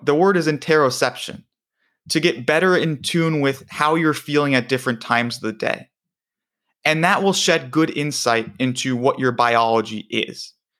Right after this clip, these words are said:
It's not probably one-to-one, but the more you spend thinking and kind of feeling and understanding where you, when you feel your most alert, your most refreshed, things like that, will shed insight into whether you're kind of a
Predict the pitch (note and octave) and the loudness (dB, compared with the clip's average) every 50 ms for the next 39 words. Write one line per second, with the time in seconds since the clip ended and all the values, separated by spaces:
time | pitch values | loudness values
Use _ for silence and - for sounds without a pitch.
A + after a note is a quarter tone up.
0 | _ - - C#3 C#3 - D#3+ F3 F#3 D3+ - - - - - E3 D#3+ D#3+ D#3 C#3 | _ -2 -2 -2 -2 0 2 2 2 2 -2 -6 -14 -6 0 2 2 2 2 2
1 | D#3+ D3+ C#3+ C3+ C3+ B2 C3+ B2+ A#2 - - A2 G#2+ G2+ A#2+ C#3+ G3+ B3+ B3+ - | 0 0 0 0 0 0 0 0 -2 -4 -4 -4 -2 0 0 0 0 0 -4 -6
2 | _ _ _ _ _ _ _ _ _ _ _ _ _ _ _ _ _ - D#3+ D#3 | _ _ _ _ _ _ _ _ _ _ _ _ _ _ _ _ _ -6 -2 -2
3 | D#3 C#3 - - C#3+ E3 D#3+ E3 F3+ F#3+ G3 G3 F#3+ F#3 F3+ - - - D#3+ D3+ | -2 -2 -2 -2 -2 -2 0 0 2 2 2 2 0 0 -2 -4 -2 0 0 0
4 | D3+ D#3 D3+ C3+ - - _ _ _ _ _ _ - - E3+ E3+ E3 - E3+ D#3+ | 0 0 -2 -6 -8 -14 _ _ _ _ _ _ -2 0 0 0 0 0 0 0
5 | D#3+ D#3+ - - B2 A#2+ A#2 - - A2+ A2+ - - - E3+ D#3+ E3+ E3+ E3 E3 | 0 -2 -2 -2 -2 -2 -2 -2 -4 -4 -4 -6 -6 -4 0 2 2 2 2 2
6 | D#3+ - B2+ C#3 C#3+ D#3 D3+ C#3+ C#3 - - C#3 C#3+ C#3+ C#3+ C#3 C#3 C#3 C3+ C3 | 0 0 0 0 0 2 0 -2 -2 -2 -2 0 0 0 0 0 0 -2 -4 -6
7 | - _ _ _ _ _ _ _ _ _ _ - A#2 C3+ D3+ D#3 D#3+ D#3 D#3+ D#3 | -12 _ _ _ _ _ _ _ _ _ _ -4 0 2 2 4 4 2 2 0
8 | D3+ D3+ - - C3+ C#3+ D3+ D3+ D#3 D3+ - - - C#3+ D3 C#3+ B2+ A#2 A2+ A2 | -2 -4 -6 -2 0 0 2 2 0 -2 -4 -4 -2 0 0 2 2 2 0 0
9 | A2+ - B2+ B2+ B2 B2 - A2 G2+ G2+ A2 C3+ D#3 D#3 D#3 - - - - _ | -2 -2 -2 -2 -2 -2 -2 -2 0 2 2 2 2 2 -2 -6 -14 -18 -18 _
10 | _ _ - A#2+ A#2 A2+ A2 A2 A2 - - - - - - D3+ D#3+ D#3+ - - | _ _ -4 -2 -2 0 0 -2 -4 -6 -10 -12 -8 -4 -2 0 0 0 -4 -6
11 | - - _ _ - C#3 D3 D3+ C3+ D3 C#3 B2+ - - C#3+ C#3+ C#3 - - - | -14 -18 _ _ -4 -2 -2 -2 0 0 -2 0 0 0 0 0 0 -2 -4 -14
12 | - _ _ - C#3 C#3+ - - - E3+ E3+ E3 D#3+ D#3 - - D#3 D3 C#3+ - | -20 _ _ -2 -2 -2 0 2 2 2 2 2 0 0 0 0 2 2 2 0
13 | C3+ C3 - - C3+ B2 B2+ B2 C3 B2+ B2 A#2 A#2 - B2+ A#2+ A#2 G#2+ A2 G#2+ | -2 -4 -2 0 2 2 2 2 2 2 2 0 0 0 0 0 0 2 0 -2
14 | F#2+ | -2